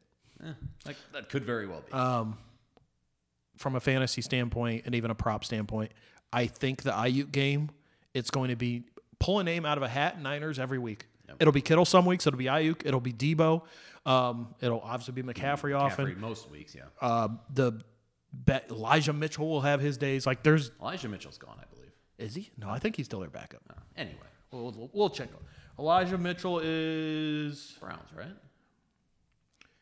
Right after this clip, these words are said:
Speaker 2: still the Niners' backup
Speaker 1: Who
Speaker 2: running
Speaker 1: was
Speaker 2: back.
Speaker 1: the
Speaker 2: Um,
Speaker 1: Oh,
Speaker 2: who are you
Speaker 1: uh,
Speaker 2: thinking of?
Speaker 1: I don't know.
Speaker 2: Don't know either. Um,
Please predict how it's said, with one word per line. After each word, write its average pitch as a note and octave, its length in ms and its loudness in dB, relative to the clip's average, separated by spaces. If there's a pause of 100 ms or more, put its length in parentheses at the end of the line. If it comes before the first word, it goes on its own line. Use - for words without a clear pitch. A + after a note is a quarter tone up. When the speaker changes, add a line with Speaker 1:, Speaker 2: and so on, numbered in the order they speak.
(160)
Speaker 2:
still C#3 240 0
the C3 80 0
Niners' A#2+ 300 -2
backup G2+ 280 -12
Speaker 1:
Who - 60 -10
Speaker 2:
running G#3 140 -8
Speaker 1:
was A#3+ 80 -12
Speaker 2:
back. - 80 -16
Speaker 1:
the A3+ 140 -6
Speaker 2:
Um, C#3 140 -12 (1080)
Speaker 1:
Oh, D#3 680 2
Speaker 2:
who F3 80 4
are E3+ 40 6
you D#3 60 4
Speaker 1:
uh, - 40 0
Speaker 2:
thinking D3 220 2
of? C3 180 0 (2250)
Speaker 1:
I - 60 -20
don't - 160 -20
know. - 100 -16 (760)
Speaker 2:
Don't B2+ 140 -2
know C3+ 160 0
either. C3 160 -4 (300)
Um, E3+ 380 8